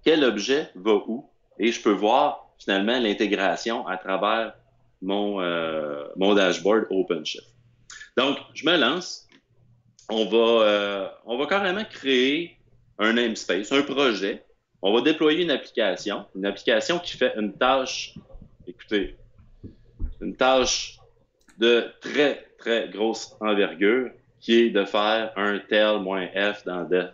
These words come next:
dans DevNull, hein. Tout ce qu'on veut, <laughs> c'est un container qui fonctionne. Donc, on va faire,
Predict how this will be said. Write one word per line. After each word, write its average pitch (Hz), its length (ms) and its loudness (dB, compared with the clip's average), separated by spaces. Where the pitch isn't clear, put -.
dans 87 160 -6
DevNull, 82 600 -2
hein. 95 100 -8
Tout 113 80 -6
ce 110 100 -6
qu'on 92 200 2
veut, 117 160 4
<laughs> - 20 2
c'est - 220 -4
un 143 160 2
container 104 760 -4
qui 117 160 -4
fonctionne. 101 580 -6
Donc, 123 360 0
on 101 160 -4
va 101 140 0
faire, 147 360 -2